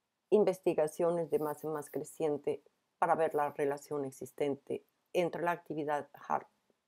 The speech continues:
y estas luces que precedan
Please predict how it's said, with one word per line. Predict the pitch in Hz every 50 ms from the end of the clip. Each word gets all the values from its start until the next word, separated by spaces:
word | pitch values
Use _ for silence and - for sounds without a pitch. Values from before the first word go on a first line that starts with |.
| _ _ _ -
y | 170 175 175 170 _ _ _ _ _ _ _ _ _ _ _ _ _ _ _ _ _ _ _ _ _ _ _ _ _ _ _ -
estas | 165 156 - - 147 143 143
luces | 147 147 147 143 143 - 135 - -
que | - 139
precedan | - - 139 135 - - 151 143 135 127 -